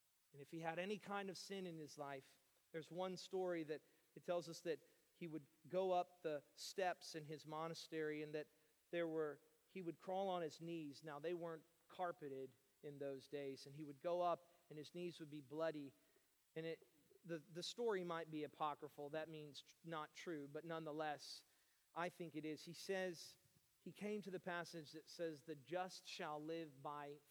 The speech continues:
faith." And it dawned on him that the righteousness of God is not what God,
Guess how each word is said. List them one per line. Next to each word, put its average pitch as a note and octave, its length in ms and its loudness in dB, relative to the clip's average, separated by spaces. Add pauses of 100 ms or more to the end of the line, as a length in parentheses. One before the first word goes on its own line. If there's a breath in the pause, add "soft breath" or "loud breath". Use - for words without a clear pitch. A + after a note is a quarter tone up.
(120)
faith." C3 120 -10 (2250)
And D3+ 100 -10
it C#3+ 100 -8
dawned F3 320 4
on D#3 140 -2
him D3 240 -6
that C3+ 120 -10
the C3+ 100 -10
righteousness D#3 800 -6
of B2 180 -14
God C#3 340 -6
is B2+ 160 -14
not D#3 260 -4
what C3+ 140 -8 (140)
God, C#3 400 -2